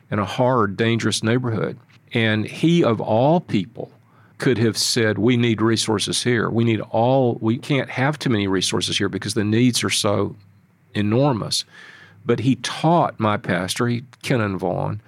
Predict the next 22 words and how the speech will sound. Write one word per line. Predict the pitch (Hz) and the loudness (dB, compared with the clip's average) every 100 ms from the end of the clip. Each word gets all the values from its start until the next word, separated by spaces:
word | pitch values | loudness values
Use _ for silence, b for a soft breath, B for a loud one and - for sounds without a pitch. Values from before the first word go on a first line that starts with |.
| b _ | b _
"We'll | 120 139 143 | 4 4 4
do | 120 127 | 2 2
more | 113 110 110 123 139 156 147 | 2 2 2 4 4 2 0
good | 131 123 127 101 101 104 | 0 2 2 2 -2 -6
in | 110 | -6
the | 104 | -4
inner | 110 117 110 | -2 -2 0
city | - 113 107 | 0 0 0
of | 107 | 0
Memphis | 110 107 98 - - - b b | -4 -2 -6 -4 -6 -8 b b
if | - | -2
we | 117 110 | 0 2
keep | 117 110 | 0 0
our | 104 - | -2 0
eyes | 104 110 107 - | 0 0 0 -2
fixed | - 110 - 107 | -2 -4 -2 -2
on | 104 | 0
the | |
evangelization | 98 98 101 104 101 101 101 - | 0 0 -2 -4 -2 -2 -2 -4
of | 101 | -4
the | |
world." | 101 107 - - | -4 -4 -4 -10